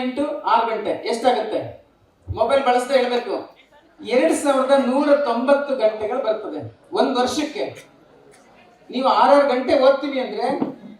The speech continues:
ಎರಡ್ ಸಾವಿರದ ನೂರ ತೊಂಬತ್ತು ಗಂಟೆ ಬರುತ್ತೆ. ಈ ನೂರ ತೊಂಬತ್ತು ಗಂಟೆ ಮೈನಸ್ ಮಾಡಿದ್ರು ಕೂಡ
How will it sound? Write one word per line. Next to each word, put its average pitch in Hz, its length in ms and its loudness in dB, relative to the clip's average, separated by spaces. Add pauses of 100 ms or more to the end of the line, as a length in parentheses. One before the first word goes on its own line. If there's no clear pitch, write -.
(1040)
ಎರಡ್ 285 280 0
ಸಾವಿರದ 254 420 2
ನೂರ 262 160 2
ತೊಂಬತ್ತು 247 320 -4
ಗಂಟೆ 262 200 0
ಬರುತ್ತೆ. 175 340 -4 (1500)
ಈ 254 320 0
ನೂರ 339 160 4 (100)
ತೊಂಬತ್ತು 294 340 4
ಗಂಟೆ 285 280 4
ಮೈನಸ್ 311 380 4
ಮಾಡಿದ್ರು 269 280 -2
ಕೂಡ 220 200 -2